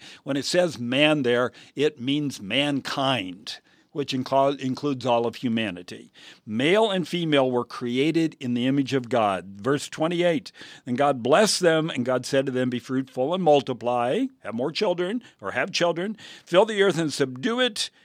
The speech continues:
and have dominion over the fish of the sea, over the birds of the air, and over every living thing that moves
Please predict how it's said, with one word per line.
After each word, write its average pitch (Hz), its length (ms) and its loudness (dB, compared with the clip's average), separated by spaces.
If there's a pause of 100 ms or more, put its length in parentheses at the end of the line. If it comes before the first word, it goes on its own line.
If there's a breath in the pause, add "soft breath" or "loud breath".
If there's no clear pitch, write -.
(300 soft breath)
and 143 380 6
have 131 220 2
dominion 139 420 2
over 117 140 0
the 104 80 -10
fish 160 240 -2
of 127 80 0
the 123 100 -6
sea, 208 180 0
over 147 140 -2
the 123 80 -4
birds 131 240 -2
of 113 100 -12
the 151 140 0
air, 202 160 4
and 143 100 2
over 123 240 2
every 123 200 -4
living 131 280 0
thing 185 280 0
that 139 100 -6
moves 143 320 -2